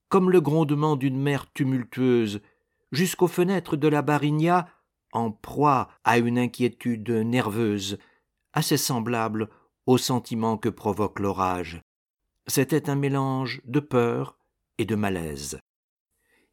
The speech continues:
Il lui semblait que le bruit des voix ne faisait que grossir et se multiplier, et qu'il allait se passer quelque chose. « Comme si on ne pouvait pas en user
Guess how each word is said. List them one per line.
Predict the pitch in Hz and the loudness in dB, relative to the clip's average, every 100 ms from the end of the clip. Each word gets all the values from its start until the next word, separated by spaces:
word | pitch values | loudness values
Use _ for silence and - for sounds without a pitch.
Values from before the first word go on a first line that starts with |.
| _ | _
Il | 139 123 | 0 2
lui | 113 110 | 0 0
semblait | 127 127 165 196 | 2 2 2 0
que | - | -2
le | 110 110 | -2 -2
bruit | 101 110 127 | -2 0 0
des | 104 104 | 0 -2
voix | 127 151 151 - _ _ _ - | 0 2 2 -2 _ _ _ -2
ne | 139 | 0
faisait | 160 147 151 | 2 2 2
que | 180 | 2
grossir | 156 156 147 - 131 117 107 - | 2 4 2 0 -2 -2 -4 -4
et | 127 135 | -2 -2
se | 135 - | -2 0
multiplier, | 143 156 143 151 - 139 117 117 98 _ _ _ _ _ _ - | 2 2 2 -2 -2 -4 0 0 -2 _ _ _ _ _ _ -12
et | 104 | -6
qu'il | 123 113 | -2 0
allait | 113 | 0
se | 107 - | -2 -4
passer | - 107 - 104 - | -4 -4 -4 -6 -4
quelque | 120 104 - | -4 -4 -4
chose. « | 101 123 90 85 80 76 - _ _ _ _ _ _ _ | -2 -2 -4 -6 -12 -14 -18 _ _ _ _ _ _ _
Comme | - 127 110 | -2 0 0
si | - 120 | 0 0
on | 113 | 2
ne | 107 | 0
pouvait | 113 110 110 | 0 2 2
pas | - 143 110 | 2 0 2
en | 113 110 | 2 0
user | 123 113 139 120 110 | 0 2 4 2 0